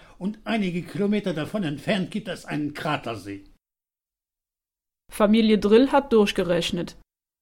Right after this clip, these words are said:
Speaker 2: Ein Bungalow am Meer kostet im August sechshundertfünfundsiebzig Euro. Im Vulkangebiet zahlt man vierhundert Euro. Die Familie will drei Wochen bleiben. Um wie viel ist es hier billiger?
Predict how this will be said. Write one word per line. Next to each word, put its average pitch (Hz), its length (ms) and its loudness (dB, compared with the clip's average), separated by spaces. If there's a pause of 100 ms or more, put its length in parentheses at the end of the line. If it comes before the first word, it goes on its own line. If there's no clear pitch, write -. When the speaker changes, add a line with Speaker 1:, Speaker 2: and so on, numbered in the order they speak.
(140)
Speaker 2:
Ein 202 160 4
Bungalow 240 500 8
am 180 220 2
Meer 214 220 4
kostet 233 520 -2
im 185 120 2
August 180 480 2
sechshundertfünfundsiebzig 214 1300 2
Euro. 170 440 0 (840)
Im 202 160 6
Vulkangebiet 220 840 4
zahlt 208 340 4
man 196 200 0
vierhundert 190 580 2
Euro. 165 500 2 (600)
Die 196 80 0
Familie 208 580 6
will 190 120 2
drei 202 280 4
Wochen 247 300 6
bleiben. 185 540 2 (800)
Um 208 160 8
wie 220 100 4
viel 294 240 4
ist 226 220 2
es 214 100 -2
hier 226 160 6
billiger? 226 460 4